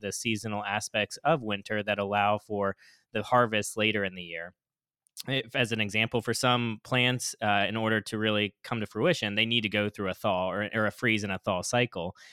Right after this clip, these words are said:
And so now we get to experience that and understand that. And there's so many easy ways of explaining the faith, especially to children, with those, uh, mirrors of nature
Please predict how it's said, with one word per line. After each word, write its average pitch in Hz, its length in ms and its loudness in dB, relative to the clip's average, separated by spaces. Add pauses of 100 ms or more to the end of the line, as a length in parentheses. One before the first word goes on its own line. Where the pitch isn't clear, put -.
(340)
And 110 280 2
so 135 80 2
now 131 140 4
we 131 80 4
get 127 140 0
to 127 80 4
experience 120 420 2
that 117 100 4
and 110 100 0
understand 113 580 0
that. 104 200 2
And 120 100 0
there's 113 200 0
so 127 160 2
many 123 180 2
easy 117 360 2
ways 104 340 2
of 104 80 -2
explaining 104 480 -2
the 90 60 -8
faith, 123 360 2 (300)
especially 110 400 0
to 90 80 -4
children, 107 520 0
with 104 180 -4
those, 101 440 0
uh, 95 300 -4
mirrors 107 400 -4
of 92 100 -6
nature 101 560 -2